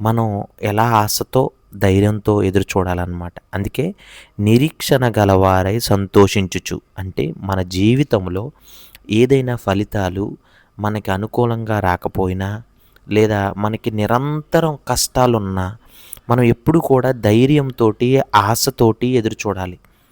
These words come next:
రెండోది, "శ్రమయందు ఓర్పు గలవారై, ప్రార్థనయందు పట్టుదల కలిగియుండుడి." అంటే,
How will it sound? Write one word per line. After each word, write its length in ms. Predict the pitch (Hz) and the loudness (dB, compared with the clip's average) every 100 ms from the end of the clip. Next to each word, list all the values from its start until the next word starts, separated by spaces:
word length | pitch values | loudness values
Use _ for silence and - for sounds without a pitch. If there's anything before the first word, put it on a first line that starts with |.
| _ _ _ _ - | _ _ _ _ 2
రెండోది, 640 | 123 175 170 113 104 117 - | 4 8 6 6 2 0 -2
"శ్రమయందు 640 | - 120 131 156 156 151 | 2 4 6 4 4 4
ఓర్పు 540 | 143 110 120 - - 139 | 6 8 8 8 4 4
గలవారై, 720 | 127 117 110 110 113 147 185 - _ _ _ - | 4 4 4 4 4 0 -2 -12 _ _ _ 2
ప్రార్థనయందు 1000 | 117 110 131 143 147 151 147 139 127 127 | 4 6 4 4 4 6 6 4 2 -2
పట్టుదల 640 | 143 117 113 - 160 143 139 | 0 -2 -2 2 4 6 4
కలిగియుండుడి." 1120 | - 120 113 110 107 101 95 92 98 98 90 - | 4 4 4 4 4 4 6 6 6 2 0 -6
అంటే, 360 | 92 117 156 | -6 -4 -6